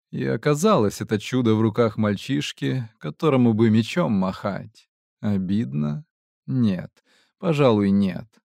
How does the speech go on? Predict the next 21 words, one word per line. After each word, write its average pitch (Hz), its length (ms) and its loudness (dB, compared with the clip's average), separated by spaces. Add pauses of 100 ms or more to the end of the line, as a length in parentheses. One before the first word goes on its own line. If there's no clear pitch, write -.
(220)
Скорее 127 540 -2
страшно. 95 840 -4 (300)
Этому 127 420 0
мальчишке 120 760 0
безопаснее 127 800 0
вовсе 101 420 -2
не 98 100 0
возвращаться. 98 1080 -4 (720)
А 98 160 -2
путь 104 320 -4
через 95 400 -6
траву 110 540 -2
лежит 147 540 -2
чёрной 92 460 -2
дорожкой. 98 880 -4 (240)
И 117 100 -4
стебли 110 560 -4
покачиваются, 117 1200 0
хотя 147 440 -4
ветра 120 400 0
нет. 110 380 0